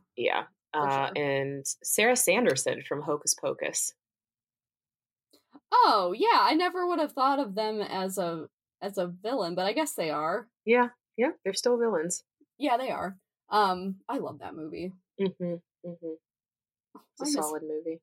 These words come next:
Speaker 2: I miss Halloween. <laughs>
Speaker 1: Me too. And if you fuckers don't start putting on your masks, we're not gonna have Halloween and we're gonna die.
Speaker 2: <laughs>
Speaker 1: <laughs>
Speaker 2: Quick, quickly, just throwing that <laughs> out there. Yeah.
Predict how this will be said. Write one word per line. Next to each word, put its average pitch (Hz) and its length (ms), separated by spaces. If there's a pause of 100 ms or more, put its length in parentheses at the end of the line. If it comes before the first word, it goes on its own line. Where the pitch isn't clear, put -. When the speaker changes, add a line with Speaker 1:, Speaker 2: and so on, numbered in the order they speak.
Speaker 2:
I 262 60
miss 226 220
Halloween. - 520
<laughs> - 520
Speaker 1:
Me 226 80
too. 170 340 (140)
And 175 160
if 160 200
you 180 120
fuckers 175 600
don't 170 240 (200)
start - 420
putting - 160
on 170 100
your 165 80
masks, 165 440
we're 170 60
not 160 140
gonna 165 120
have 170 160
Halloween 170 400
and 165 200
we're 165 120
gonna 156 140
die. - 200 (1040)
Speaker 2:
<laughs> - 100 (760)
Speaker 1:
<laughs> - 1300
Speaker 2:
Quick, 311 200 (260)
quickly, 240 600 (200)
just - 220 (140)
throwing 214 200
that 185 280
<laughs> - 280
out - 80 (120)
there. - 100 (920)
Yeah. 403 120